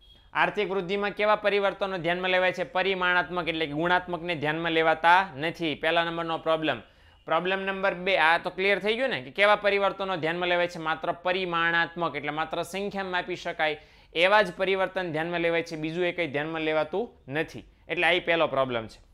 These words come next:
બીજો શું પ્રોબ્લેમ છે? આર્થિક વૃદ્ધિનો ખ્યાલ કેવો છે? લિમિટેડ છે, મર્યાદિત છે,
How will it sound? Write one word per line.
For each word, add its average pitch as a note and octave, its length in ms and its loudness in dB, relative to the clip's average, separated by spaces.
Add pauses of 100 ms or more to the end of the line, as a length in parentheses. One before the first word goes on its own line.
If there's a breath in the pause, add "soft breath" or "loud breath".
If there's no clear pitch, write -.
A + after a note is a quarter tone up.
(360 soft breath)
બીજો G3+ 220 2
શું A3 240 -4
પ્રોબ્લેમ G#3 400 0
છે? F#3+ 280 -2 (280 loud breath)
આર્થિક F3+ 420 2
વૃદ્ધિનો G3+ 480 -2
ખ્યાલ G#3+ 300 2
કેવો A#3 260 2
છે? A#3 140 -4
લિમિટેડ E3 540 0
છે, B2+ 120 -14
મર્યાદિત A2+ 540 -4
છે, - 160 -20